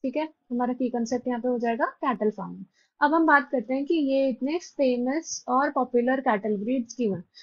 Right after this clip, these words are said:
तो सबसे पहला reason क्या है? सबसे पहला reason ये है कि ये दोनों जो cattles हैं, ये belong करती हैं exotic breeds को।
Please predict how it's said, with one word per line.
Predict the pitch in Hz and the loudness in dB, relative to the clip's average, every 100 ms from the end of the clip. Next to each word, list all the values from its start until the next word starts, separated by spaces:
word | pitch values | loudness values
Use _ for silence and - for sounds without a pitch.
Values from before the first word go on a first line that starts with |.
| - 302 | -8 -4
तो | |
सबसे | 302 302 - | -2 -2 -2
पहला | 320 294 269 262 277 | 0 2 4 4 4
reason | 285 277 294 277 | 2 0 0 0
क्या | 294 | 2
है? | 262 269 | 2 0
सबसे | 247 - | -4 -4
पहला | 262 254 240 | -2 0 2
reason | 240 247 254 254 | 2 2 2 2
ये | 247 | 2
है | 226 226 | 0 -2
कि | 277 | -2
ये | 262 240 247 | 0 2 2
दोनों | 190 208 202 202 220 262 285 _ _ _ _ _ _ _ - | 2 4 4 4 0 -2 -4 _ _ _ _ _ _ _ 0
जो | 254 | 2
cattles | 254 226 208 240 247 240 | 4 2 2 2 2 2
हैं, | 214 240 | -4 -2
ये | 240 214 233 | 0 2 2
belong | 220 233 208 208 226 | 4 4 4 2 0
करती | 226 208 202 214 | 0 0 -4 -4
हैं | 247 285 | -4 -2
exotic | 233 196 196 202 190 180 262 302 - _ _ _ _ _ _ 208 | -2 0 0 0 0 0 0 0 -4 _ _ _ _ _ _ -4
breeds | 196 214 220 196 175 - | 0 2 2 0 -4 -8
को। | - 165 | -8 -8